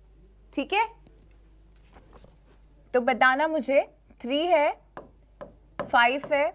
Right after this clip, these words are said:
थर्टीन है, वन ट्वेंटी है,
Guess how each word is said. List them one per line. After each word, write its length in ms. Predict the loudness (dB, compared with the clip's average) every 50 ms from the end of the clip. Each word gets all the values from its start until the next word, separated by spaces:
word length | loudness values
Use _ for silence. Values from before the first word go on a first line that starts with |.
| -8 _ _ _ -20 _ -20 -20 _ -18 _ -16 -16 -16 -16 -16 -16 -10 -6
थर्टीन 460 | -6 -6 -4 -4 -4 -4 -2 0 0 2
है, 260 | 2 2 0 -2 -4 -10 _ -20 -20 -20 -20 -20 _ _ _ _ _ -20 -20 -20 -20 -20 _ _ -10
वन 300 | 0 2 2 2 2 -2
ट्वेंटी 440 | -6 -6 -6 -4 -4 -4 -4 -4 -6
है, 260 | -2 2 2 2 2